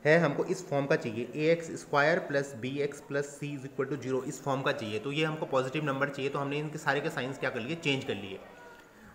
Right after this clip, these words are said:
वाई स्क्वायर का हमने पॉजिटिव बना लिया, इसका भी पॉजिटिव बना लिया और इसको हमने negative कर दिया। तो उसके बाद हमने ये equation को solve कर लिया। थर्टी सिक्स के हमने factors कर लिए, थ्री इंटू थ्री इंटू टू इंटू टू,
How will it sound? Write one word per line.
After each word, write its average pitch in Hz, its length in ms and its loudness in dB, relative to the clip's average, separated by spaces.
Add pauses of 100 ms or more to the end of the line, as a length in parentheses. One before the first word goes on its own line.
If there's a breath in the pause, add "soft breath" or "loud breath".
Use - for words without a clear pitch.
वाई 139 180 6
स्क्वायर 156 260 4
का 160 80 2
हमने 156 160 2
पॉजिटिव 131 380 2
बना 147 180 2
लिया, 165 160 2
इसका 143 200 0
भी 143 80 2
पॉजिटिव 139 340 0
बना 139 160 0
लिया 160 140 0
और 165 60 -2
इसको 143 200 -4
हमने 139 140 0
negative 117 380 -2
कर 101 80 -2
दिया। 90 180 -8 (160)
तो 147 80 -2
उसके 147 160 -6
बाद 156 160 2
हमने 143 220 -2
ये 143 100 0
equation 135 320 -4
को 208 160 0 (240)
solve 104 200 0
कर 104 140 -6
लिया। 95 200 -6 (100)
थर्टी 123 160 -2
सिक्स - 240 -8
के 139 140 0
हमने 139 320 0 (160)
factors 135 340 0
कर 127 120 -4
लिए, 151 180 -2 (120)
थ्री 143 180 -4
इंटू 139 160 -4
थ्री 139 160 -4
इंटू 135 160 -4
टू 135 140 -4
इंटू 135 160 0
टू, 170 140 0